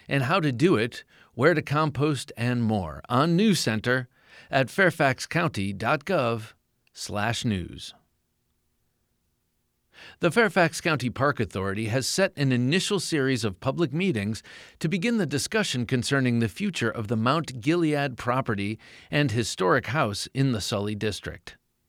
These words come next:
The initial public meeting, scheduled for Tuesday, June twentieth at seven P M, will provide a broad overview of the Park Authority's resident curator program and discuss the future uses and considerations for the Mount Gilead property,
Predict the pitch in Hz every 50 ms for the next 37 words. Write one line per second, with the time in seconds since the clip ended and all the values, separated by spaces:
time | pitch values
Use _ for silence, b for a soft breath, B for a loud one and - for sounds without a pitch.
0 | _ _ _ _ b b b b b 139 143 147 143 151 202 202 - - 143 113
1 | - 113 143 139 131 120 101 95 120 143 165 147 101 98 110 127 139 - - -
2 | - - 139 123 - 107 107 107 101 - - 104 101 - - - 170 185 135 -
3 | 131 110 117 131 123 107 110 113 113 110 - - 143 139 131 - 104 98 104 120
4 | - _ B B B B B B B 104 101 95 - - - 120 104 101 101 98
5 | 95 101 107 104 104 117 123 107 104 113 104 B B B B B B B B 147
6 | 156 156 - - 156 147 123 143 135 135 135 135 - 131 117 101 151 175 202 220
7 | 220 175 190 - 175 190 202 170 143 131 113 95 107 107 104 101 104 104 113 -
8 | 123 135 143 - - 127 - 135 127 123 120 110 107 110 104 95 113 123 131 135
9 | 131 139 113 123 123 120 - - - 139 135 127 117 113 107 110 107 - - 170
10 | 180 156 107 110 101 101 110 117 117 B B B B B B B B B 170 170
11 | 202 170 - - - 247 208 - - 175 123 - 220 226 208 - 156 147 135 147
12 | 202 190 - 143 131 107 107 113 113 107 - 131 127 110 - 165 143 131 123 139
13 | 170 160 - 123 110 95 - - 123 110 113 113 120 135 147 135 123 104 156 165
14 | 151 123 104 104 110 110 104 - 117 117 113 117 - 104 85 78 76 76